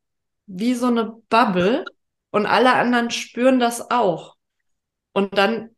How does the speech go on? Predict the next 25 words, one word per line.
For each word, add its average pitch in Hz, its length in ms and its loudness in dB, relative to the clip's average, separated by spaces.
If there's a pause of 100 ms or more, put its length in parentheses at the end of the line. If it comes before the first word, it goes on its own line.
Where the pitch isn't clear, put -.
(880)
steckt - 440 -8
das 220 180 -6
an. 202 480 -2 (360)
Und 214 400 0
ich - 500 -6 (140)
kann 220 200 2
mich 233 200 -4
nur, 220 260 -2
also 196 120 0
ich 196 120 -4
glaube, 208 160 2
ich 208 60 -6
hab's 220 180 -6
schon 196 120 -4
ein 196 80 -6
paar 208 180 -2
Mal 240 180 2
gesagt, 220 440 0
es 185 120 -12
ist - 200 -8
ja 220 120 -2
einfach - 460 -4
auch 202 300 -2 (240)
diese 185 240 2
Vorfreude 175 1160 -2